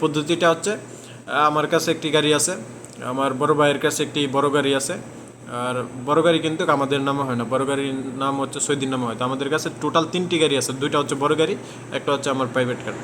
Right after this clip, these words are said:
তো তিনটা গাড়ি আছে। তো এই তিনটা গাড়ি দিয়ে আমরা, আহ, মোটামুটি আমাদের যে শহরটি আছে, সেখানে আমরা আমাদের মালগুলা পৌঁছাইতে পারবো, কোনো অসুবিধা হবে না। এর বেশি আমাদের গাড়ির প্রয়োজন হবে না, তিনটি গাড়ি এনাফ। কারণ, আহ,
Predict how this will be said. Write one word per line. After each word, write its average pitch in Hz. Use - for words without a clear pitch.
তো 139
তিনটা 185
গাড়ি 160
আছে। 147
তো 147
এই 190
তিনটা 226
গাড়ি 190
দিয়ে 185
আমরা, 175
আহ, -
মোটামুটি 175
আমাদের 156
যে 156
শহরটি 156
আছে, 165
সেখানে 139
আমরা 131
আমাদের 135
মালগুলা 147
পৌঁছাইতে 147
পারবো, 117
কোনো 135
অসুবিধা 131
হবে 127
না। 156
এর 117
বেশি 151
আমাদের 135
গাড়ির 139
প্রয়োজন 143
হবে 123
না, 120
তিনটি 147
গাড়ি 151
এনাফ। 127
কারণ, 131
আহ, 131